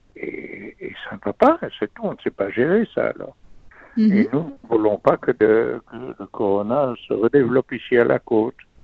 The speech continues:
Speaker 2: D'accord. Et quoi, donc ça s'est passé quand, ça, quand est-ce que vous avez pu
Speaker 1: Mais
Speaker 2: voir,
Speaker 1: ça
Speaker 2: euh,
Speaker 1: s'est
Speaker 2: les
Speaker 1: passé chaque fois qu'il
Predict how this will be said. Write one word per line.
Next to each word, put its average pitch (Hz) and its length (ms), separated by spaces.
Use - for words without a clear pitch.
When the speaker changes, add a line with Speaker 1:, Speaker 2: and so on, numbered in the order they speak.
Speaker 2:
D'accord. 185 580
Et 214 120
quoi, 208 180
donc 196 180
ça 220 120
s'est 220 120
passé 214 360
quand, 208 260
ça, 185 200
quand 226 160
est-ce 226 60
que - 60
vous 196 160
avez 196 200
pu 202 120
Speaker 1:
Mais 185 80
Speaker 2:
voir, 196 260
Speaker 1:
ça 127 60
Speaker 2:
euh, 123 60
Speaker 1:
s'est 123 80
Speaker 2:
les - 80
Speaker 1:
passé 123 340
chaque - 260
fois 143 140
qu'il - 140